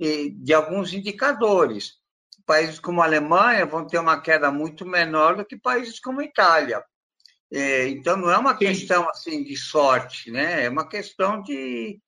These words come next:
Speaker 1: de olhar bem pra frente, né? E alguns
Speaker 2: Pois é.
Speaker 1: olham, se preocupam com o futuro e outros não, né?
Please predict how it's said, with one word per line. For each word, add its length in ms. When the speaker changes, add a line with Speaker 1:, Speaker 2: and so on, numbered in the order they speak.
Speaker 1:
de 80
olhar 260
bem 220
pra 160
frente, 520
né? 340
E 180
alguns 440
Speaker 2:
Pois 140
é. 40
Speaker 1:
olham, 380
se 140
preocupam 580
com 80
o 80
futuro 420
e 80
outros 320
não, 220
né? 200